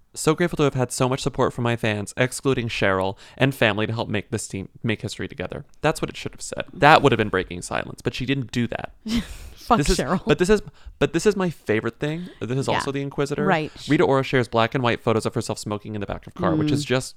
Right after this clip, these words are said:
Speaker 1: photos from an Instagram carousel in which she's smoking in the back of a car.
Speaker 2: Mm-hmm.
Speaker 1: And
Speaker 2: Not
Speaker 1: the
Speaker 2: great.
Speaker 1: caption, the caption is just a no smoking sign.
Speaker 2: Mm-hmm.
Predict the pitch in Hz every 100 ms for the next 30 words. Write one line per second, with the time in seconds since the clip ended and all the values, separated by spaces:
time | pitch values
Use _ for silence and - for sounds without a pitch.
0 | - - 120 117 117 113 127 185 110 110
1 | 104 110 104 - 101 104 101 101 - 113
2 | - 107 101 104 92 95 - 95 - -
3 | 107 95 185 175 165 160 - - _ 123
4 | 123 110 101 - - 170 151 151 135 131
5 | - 127 113 104 _ _ - - - 127
6 | 131 - 135 117 110 - 104 104 - 107
7 | 104 104 104 139 143 160 180 214 202